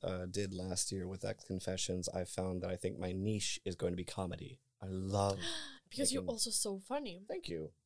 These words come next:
Speaker 1: I don't
Speaker 2: I've
Speaker 1: think
Speaker 2: seen
Speaker 1: so.
Speaker 2: you on stage.
Speaker 1: Yeah?
Speaker 2: I know what you can create.
Speaker 1: This is true.
Speaker 2: <laughs>
Speaker 1: This is true.
Speaker 2: Yeah.
Speaker 1: But
Speaker 2: I mean, as a performer, as a, as a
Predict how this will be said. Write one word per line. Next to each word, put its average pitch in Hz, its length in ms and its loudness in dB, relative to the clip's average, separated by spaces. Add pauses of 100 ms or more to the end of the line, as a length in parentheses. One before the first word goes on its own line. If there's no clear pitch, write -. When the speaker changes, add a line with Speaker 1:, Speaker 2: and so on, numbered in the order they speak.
(120)
Speaker 1:
I 269 80 8
don't - 100 6
Speaker 2:
I've 254 60 2
Speaker 1:
think 254 100 6
Speaker 2:
seen 359 160 8
Speaker 1:
so. 320 60 2
Speaker 2:
you 240 80 6
on 208 120 0
stage. 175 680 -2
Speaker 1:
Yeah? 143 240 6 (120)
Speaker 2:
I 240 60 2
know 254 140 2
what 196 160 0
you 185 60 -6
can 175 180 -10
create. 160 340 -6 (120)
Speaker 1:
This - 160 -4
is - 180 4 (140)
true. 285 80 8 (120)
Speaker 2:
<laughs> - 80 -20
Speaker 1:
This - 220 -2
is - 100 -6
true. - 360 -14 (380)
Speaker 2:
Yeah. 185 140 -6
Speaker 1:
But 104 220 2 (180)
Speaker 2:
I 247 80 4
mean, 277 140 6
as 220 140 4
a 190 40 -2
performer, - 560 -8
as 214 160 2
a, 240 60 4 (140)
as 190 120 0
a 160 300 -4